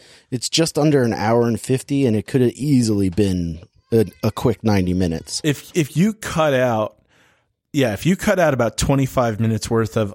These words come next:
Speaker 2: unnecessary repetitive jokes and
Speaker 1: Yeah.
Speaker 2: just stuff that called back to the first one, you'd have
Speaker 1: Mm-hmm.
Speaker 2: a way better movie.
Speaker 1: Yeah, I agree with that.
Speaker 2: And I don't know why they don't. Like, what is so bad about having a movie be ninety minutes long?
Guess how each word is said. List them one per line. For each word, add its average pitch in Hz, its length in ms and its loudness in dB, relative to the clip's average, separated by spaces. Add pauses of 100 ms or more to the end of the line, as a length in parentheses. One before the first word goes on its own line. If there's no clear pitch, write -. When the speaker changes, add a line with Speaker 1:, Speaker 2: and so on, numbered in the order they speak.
Speaker 2:
unnecessary 127 800 0
repetitive 110 760 -4
jokes - 560 -4 (440)
and 127 140 4
Speaker 1:
Yeah. 101 40 4
Speaker 2:
just - 260 2
stuff - 460 0
that - 240 -4
called 110 380 0
back 98 260 -4
to 135 100 -2
the 110 100 -2
first 110 360 0
one, 170 220 2 (300)
you'd 139 160 4
have 180 100 2
Speaker 1:
Mm-hmm. 110 240 2
Speaker 2:
a - 20 0
way 117 160 4
better 92 260 0
movie. 85 440 -2 (580)
Speaker 1:
Yeah, 104 220 4
I 107 80 4
agree 104 340 2
with 87 180 -2
that. 87 280 0 (120)
Speaker 2:
And 131 120 2
I 165 100 0
don't 180 140 0
know 208 100 2
why 170 320 0
they 175 280 -2 (200)
don't. 202 400 -2
Like, 135 240 -2 (320)
what 151 280 -2
is 190 120 0
so 208 180 2
bad 160 420 0
about 135 260 2
having 151 200 2
a 131 60 4
movie 147 340 2
be 113 160 -2
ninety 135 360 2
minutes 147 280 0
long? 113 440 -2